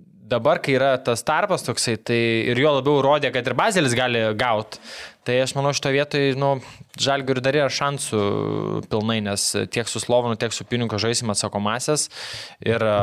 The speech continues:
namuose, kur mes žaidžiam geriau, tai jeigu mes juos abu pasiemam ir su Slovanu automatiškai turim santykį, su Pijuniku gal ir jo galim neturėt, bet vis vien jau mes esam šiek tiek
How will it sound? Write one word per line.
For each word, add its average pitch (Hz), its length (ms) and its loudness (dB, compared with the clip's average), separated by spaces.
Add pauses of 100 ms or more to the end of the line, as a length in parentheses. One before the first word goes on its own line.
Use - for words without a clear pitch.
(120)
namuose, 123 720 0
kur 117 160 -4
mes 113 140 0
žaidžiam 117 320 -2
geriau, 117 240 2
tai 117 140 0
jeigu 107 180 -2
mes 113 160 -2
juos 110 240 0
abu 107 160 -2
pasiemam 120 640 0
ir 104 440 0 (200)
su - 100 -4
Slovanu 110 360 0
automatiškai 110 420 -2
turim 120 240 -4
santykį, 143 560 -2 (480)
su - 180 0
Pijuniku 123 600 0
gal 113 460 4
ir 104 100 2
jo 107 100 4
galim 110 320 0
neturėt, 160 540 0 (400)
bet 113 320 -2
vis 120 160 0
vien 131 160 -2
jau 110 160 4
mes 113 320 0 (380)
esam 113 260 -4
šiek - 240 -4
tiek 117 160 -2